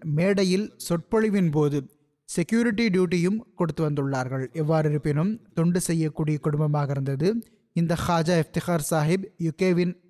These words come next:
சதர் கசா போர்டான டாக்டர் ஜாஹித் கான் சாஹிப் அவர்களின் மாமனார் ஆவார்கள். ஹாஜா சாஹிப் அவர்களின் மகள் ஆயிஷா கான் எழுதுகிறார்கள், "நான் அவர்களை எப்பொழுதும் ஹிலாஃபத்துக்கு கட்டுப்பட்டு நடப்பவராக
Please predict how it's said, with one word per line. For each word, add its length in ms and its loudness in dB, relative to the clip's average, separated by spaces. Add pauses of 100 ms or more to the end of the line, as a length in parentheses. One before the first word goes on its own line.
(400)
சதர் 260 0
கசா 420 2
போர்டான 580 0 (420)
டாக்டர் 520 -2 (320)
ஜாஹித் 400 0
கான் 280 0
சாஹிப் 320 -2
அவர்களின் 340 -2
மாமனார் 420 0
ஆவார்கள். 480 -6 (1200)
ஹாஜா 260 0 (100)
சாஹிப் 300 2
அவர்களின் 480 0
மகள் 300 0 (140)
ஆயிஷா 380 0
கான் 160 0
எழுதுகிறார்கள், 840 -4 (420)
"நான் 460 2
அவர்களை 500 2
எப்பொழுதும் 720 0 (440)
ஹிலாஃபத்துக்கு 720 -2
கட்டுப்பட்டு 540 -2
நடப்பவராக 680 0